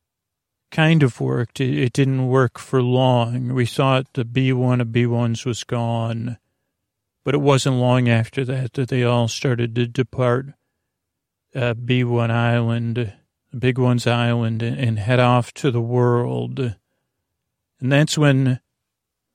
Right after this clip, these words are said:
this message and this item arrived from Planet Zipper, and landed on the earth, uh, along with a warning, "Hey, we're sending something." I mean, I'm simplifying things, I guess.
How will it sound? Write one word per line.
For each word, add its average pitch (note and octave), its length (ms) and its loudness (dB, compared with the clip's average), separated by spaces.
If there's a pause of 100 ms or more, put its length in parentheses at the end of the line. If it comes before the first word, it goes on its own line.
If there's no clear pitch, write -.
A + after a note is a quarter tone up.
(240)
this C3+ 400 -2
message C3+ 680 0
and B2+ 200 2
this - 160 0
item B2+ 360 2
arrived A#2 640 -2
from A#2 280 -6
Planet B2+ 520 -2
Zipper, A#2+ 720 0 (240)
and B2+ 180 -2
landed C#3 400 4
on C3 240 2
the B2+ 140 2
earth, B2 360 -2
uh, A#2+ 420 -2 (360)
along F3+ 320 4
with D#3+ 140 4
a D3+ 60 4
warning, C#3 360 4
"Hey, D3+ 260 2
we're C3 220 0
sending C3 400 0
something." B2 720 -4 (960)
I C3 60 -2
mean, B2+ 240 2
I'm A#2+ 160 2
simplifying A#2+ 720 0
things, A#2 320 -4
I A#2 100 -2
guess. A#2 580 -6